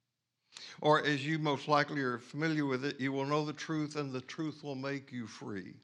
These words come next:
Actually, I think it should have read, "You shall know the truth and the truth will make you angry." Uh, Flannery O'Connor says, "You shall know the truth and the truth will make you odd."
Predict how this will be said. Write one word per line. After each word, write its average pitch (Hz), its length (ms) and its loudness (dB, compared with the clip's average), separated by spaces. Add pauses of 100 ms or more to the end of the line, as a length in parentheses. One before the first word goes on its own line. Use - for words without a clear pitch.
(840)
Actually, 135 420 0
I 120 100 0
think 120 340 -6 (240)
it 123 160 -6
should 135 180 -6
have 120 160 -6
read, 113 260 -2
"You 131 100 -6
shall 127 160 -4
know 123 160 -4
the 113 100 -8
truth 123 400 -8
and 113 140 -8
the 113 80 -12
truth 127 380 -10
will 120 80 -6
make 113 240 -10
you 110 160 -10
angry." 117 420 -6 (2750)
Uh, 123 240 2
Flannery 151 480 4
O'Connor 143 540 2
says, 117 320 -2
"You 143 120 -2
shall 147 160 -4
know 135 160 0
the 123 100 -6
truth 143 380 -4
and 113 160 -4
the 123 60 -10
truth 139 360 -8
will 131 80 -6
make 123 260 -6
you 117 200 -8
odd." 113 520 -4